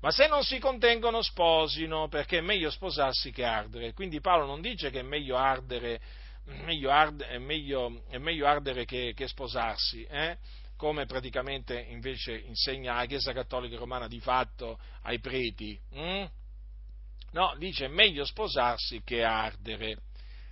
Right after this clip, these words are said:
Dunque, badate bene all'insegnamento, eh, sul, sul matrimonio, perché, eh, questi spiriti seduttori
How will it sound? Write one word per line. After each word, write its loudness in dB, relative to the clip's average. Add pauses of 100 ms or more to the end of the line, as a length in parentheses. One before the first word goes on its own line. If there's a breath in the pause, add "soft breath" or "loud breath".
(460 soft breath)
Dunque, 4
badate 6
bene 4
all'insegnamento, 0
eh, 0
sul, 0
sul -6
matrimonio, -2 (540 loud breath)
perché, 4
eh, -2 (680)
questi 4
spiriti -2
seduttori -2